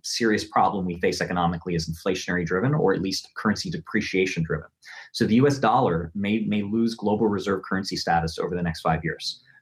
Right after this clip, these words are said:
There's some major data points. China and Russia are both trying to push that to happen very aggressively. And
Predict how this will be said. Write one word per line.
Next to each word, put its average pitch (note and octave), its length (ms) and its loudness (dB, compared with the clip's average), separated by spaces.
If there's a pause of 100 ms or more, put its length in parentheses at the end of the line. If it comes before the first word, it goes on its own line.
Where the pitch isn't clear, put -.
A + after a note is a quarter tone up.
There's G#2 160 4
some G#2+ 180 6
major A2 300 6
data F#2 240 4
points. E2 340 -4
China B2 380 2
and F#2 180 0
Russia G2+ 300 0
are D#2+ 160 -2
both F2 220 -2
trying F#2+ 240 -2
to E2+ 80 -6
push - 240 -6
that E2+ 180 0
to E2+ 80 -8
happen F2 320 -2
very F2+ 160 0
aggressively. - 540 -4 (800)
And G2+ 300 0